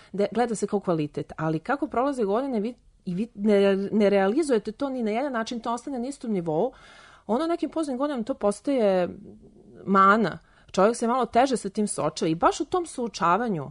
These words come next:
Marion, sa tom svojom karakteristikom, mislim da je u tome njegova specifičnost, da itekako ljudi i žene i muškarci mogu da se, ja sam se, recimo, prepoznala u tome, mogu da se prepoznaju u tome.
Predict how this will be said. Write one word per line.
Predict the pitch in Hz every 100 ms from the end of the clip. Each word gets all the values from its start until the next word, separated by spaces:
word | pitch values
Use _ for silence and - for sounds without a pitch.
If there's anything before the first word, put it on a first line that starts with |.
| -
Marion, | 170 165 151 147 156
sa | - 165
tom | - 254 247 156 -
svojom | - 175
karakteristikom, | 180 170 - 156 165 - 285 226
mislim | 269 254
da | 202
je | 196
u |
tome | 190 277 220
njegova | 180 165 190 175 147 _ - -
specifičnost, | - 165 - 151 220 269 208
da |
itekako | 185 180 - 339 - 247
ljudi | 233 185 160 - _
i | 170
žene | 160 185 302
i |
muškarci | 262 - 190 190 190
mogu | 170 175
da | 156
se, | 147 147
ja | -
sam | - 156
se, | 175 151
recimo, | 147 - 160
prepoznala | 147 160 165 156 135
u | 131
tome, | 180 180
mogu | 214 262
da |
se | - 185
prepoznaju | 170 151 151 160
u |
tome. | - 143